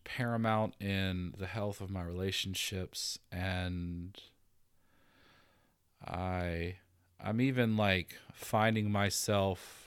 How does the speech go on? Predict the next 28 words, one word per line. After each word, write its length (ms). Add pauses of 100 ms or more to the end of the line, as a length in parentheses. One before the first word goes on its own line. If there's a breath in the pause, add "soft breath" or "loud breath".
(1800 soft breath)
I 40
don't 80
know, 100
feeling, 400
feeling 580
weird 520
talking 440
about 300
my 160
needs. 720
I 60
think 240
it's 160
still 260
something 560
that 460 (720 soft breath)
talking 420
about 520 (600)
my 180
needs 380
with 100
my 140
partner 720
or 80
with 160
friends 720
or 120
with, 300